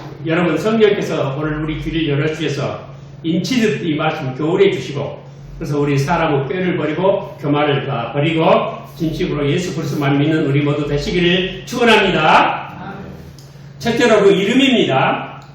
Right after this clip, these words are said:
이름의, 이름이 뭐죠? 멜기세덱이죠. 이 멜기란 말은 멜레크에서 온 말인데, 히브리어 멜레크, 왕이란 뜻이에요. 세덱, 세덱은 체데크,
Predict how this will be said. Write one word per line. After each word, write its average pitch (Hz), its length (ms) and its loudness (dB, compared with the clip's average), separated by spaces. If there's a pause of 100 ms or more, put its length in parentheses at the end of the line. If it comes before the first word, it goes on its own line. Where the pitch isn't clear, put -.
(240)
이름의, 190 560 4
이름이 233 260 0
뭐죠? 233 580 2 (1120)
멜기세덱이죠. 180 1600 2
이 165 140 -2
멜기란 214 540 2
말은 - 460 -2 (200)
멜레크에서 170 1120 -4
온 160 200 -6
말인데, 147 840 -2
히브리어 156 320 -2
멜레크, 165 920 0
왕이란 170 460 2
뜻이에요. - 680 -2 (460)
세덱, 226 680 0
세덱은 233 640 4
체데크, - 800 -4